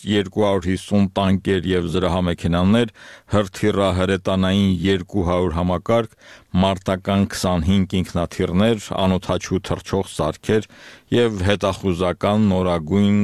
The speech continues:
սարքավորումներ։ Կիրակի օրը սկսված զորավարժությունները շարունակվելու են հինգ օր,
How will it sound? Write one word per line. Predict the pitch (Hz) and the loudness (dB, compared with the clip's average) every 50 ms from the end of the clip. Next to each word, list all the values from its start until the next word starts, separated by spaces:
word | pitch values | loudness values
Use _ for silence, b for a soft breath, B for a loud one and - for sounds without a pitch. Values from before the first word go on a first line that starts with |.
| 101 92 | 0 -2
սարքավորումներ։ | - - 95 87 82 - - - 87 85 82 80 78 80 80 76 71 65 62 - B B B B B B B B B B B B B | -2 -2 -2 -2 -2 -4 -2 -2 0 0 0 0 0 0 0 -2 -2 -4 -8 -12 B B B B B B B B B B B B B
Կիրակի | B - 202 240 240 247 240 226 214 - 240 240 | B 0 0 2 4 4 2 2 0 0 0 2
օրը | 220 202 170 143 | 2 4 4 2
սկսված | 120 - - - 151 139 - - 151 156 156 139 127 | 0 0 -2 -2 -2 -2 0 -2 0 0 0 2 2
զորավարժությունները | 135 131 131 131 127 127 123 123 120 113 120 120 107 - - 127 127 139 143 135 117 | 2 2 4 2 2 2 0 0 0 0 -2 -2 -2 -2 -2 -2 0 2 2 2 2
շարունակվելու | 101 - - 127 123 127 131 131 139 135 135 - - 135 131 131 131 135 139 | 2 0 0 0 2 2 2 2 2 0 0 0 0 0 0 2 2 2 4
են | 139 131 117 | 4 4 4
հինգ | 101 110 127 135 139 135 127 104 | 4 4 4 4 4 4 2 2
օր, | 95 80 - | 0 -2 -2